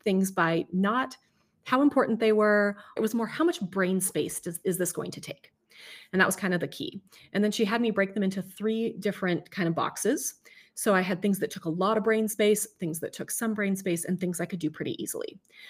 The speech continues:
And then she had me color code those things. And she didn't want them color coded, like, red for really hard stuff, you know, green for really easy stuff, because she said that those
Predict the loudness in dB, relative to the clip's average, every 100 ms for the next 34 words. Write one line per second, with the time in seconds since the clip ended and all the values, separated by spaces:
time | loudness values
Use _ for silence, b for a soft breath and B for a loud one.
0 | B -4 2 2 2 0 0 -2 -2 2
1 | 2 2 -2 -2 -2 -2 -2 0 0 -2
2 | -2 2 2 2 0 -2 0 0 0 2
3 | 2 4 4 4 0 4 6 6 4 4
4 | 4 4 4 2 2 0 4 6 6 4
5 | 0 0 0 4 4 4 2 2 2 0
6 | -2 -2 -2 -2 -2 -6 -8 -6 -6 -2
7 | -2 -2 -2 -2 -2